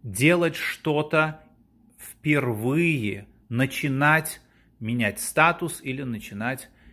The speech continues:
э, какую-то работу с чем-то впервые. Так, допустим, в книге Бамидбар говорится: «Тот, кто построил дом, н-, велоханохо,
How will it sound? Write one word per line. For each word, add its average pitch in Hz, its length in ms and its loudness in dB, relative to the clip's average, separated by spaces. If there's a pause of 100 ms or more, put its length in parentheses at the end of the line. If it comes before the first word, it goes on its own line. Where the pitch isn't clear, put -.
(220)
э, 101 600 -6 (760)
какую-то 120 840 0 (280)
работу 110 1000 -2
с - 140 -14
чем-то 101 560 -4
впервые. 110 1000 0 (680)
Так, 165 220 6
допустим, 127 460 -6
в - 60 -10
книге 107 260 -10
Бамидбар 151 680 2
говорится: 123 720 0 (600)
«Тот, 208 320 0
кто 175 440 0
построил 156 880 0
дом, 104 760 -2 (240)
н-, 120 300 -6
велоханохо, 143 2250 2